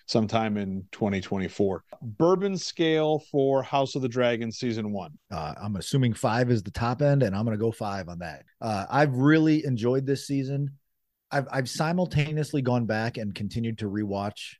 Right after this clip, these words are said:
Speaker 2: Game of Thrones. I'm, I'm through season three of Game of Thrones, so I'll, I'll watch that a little bit in between.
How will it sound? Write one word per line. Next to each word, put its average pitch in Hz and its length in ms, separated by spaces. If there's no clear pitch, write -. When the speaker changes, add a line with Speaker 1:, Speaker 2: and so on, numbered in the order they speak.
Speaker 2:
Game 110 200
of 80 80
Thrones. 110 320
I'm, 101 260
I'm 92 140
through 107 240
season 98 340
three 101 320
of 117 160
Game 95 180
of 87 60
Thrones, 101 320
so 113 80
I'll, 87 240
I'll 95 140
watch 95 260
that 104 140
a 104 40
little 101 180
bit 104 120
in 95 80
between. 98 400